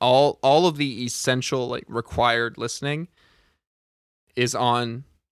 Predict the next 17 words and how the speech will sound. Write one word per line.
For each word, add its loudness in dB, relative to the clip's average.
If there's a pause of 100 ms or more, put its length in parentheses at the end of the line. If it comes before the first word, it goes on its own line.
(600)
Intermission. -4 (400)
Meanwhile, 2
for -10
Supernatural, -2
I 0
think -8
that -2
is -8
a -8 (120)
terrible -4
album, -2 (640)
and -4
the -4
only -2
two -4
great -4
songs -4